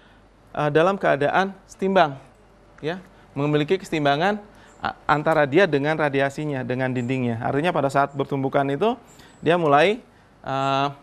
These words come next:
berubah panjang gelombangnya sedemikian rupa sehingga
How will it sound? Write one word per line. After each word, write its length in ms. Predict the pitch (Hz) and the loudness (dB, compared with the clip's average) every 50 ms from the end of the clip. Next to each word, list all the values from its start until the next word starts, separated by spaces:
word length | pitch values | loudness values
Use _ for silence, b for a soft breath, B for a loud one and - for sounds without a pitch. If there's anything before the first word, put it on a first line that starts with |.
| - _ - - - - - - - - - - - - - - 123 | -20 _ -20 -20 -20 -20 -20 -20 -20 -20 -20 -20 -20 -20 -16 -2 4
berubah 320 | 139 175 170 175 165 151 | 4 6 6 6 4 4
panjang 240 | 151 147 151 147 147 | 2 0 0 0 2
gelombangnya 400 | 143 139 131 127 123 135 175 196 | 2 2 2 2 0 -2 -4 -4
sedemikian 400 | - 147 135 135 127 139 127 120 | -4 -4 -6 -4 -2 -2 -2 -2
rupa 400 | 120 113 - 160 175 202 214 214 | -2 -2 2 2 2 2 2 -2
sehingga 480 | - - 135 123 123 123 143 175 202 | -4 -6 -6 -6 -4 -2 -2 -2 -2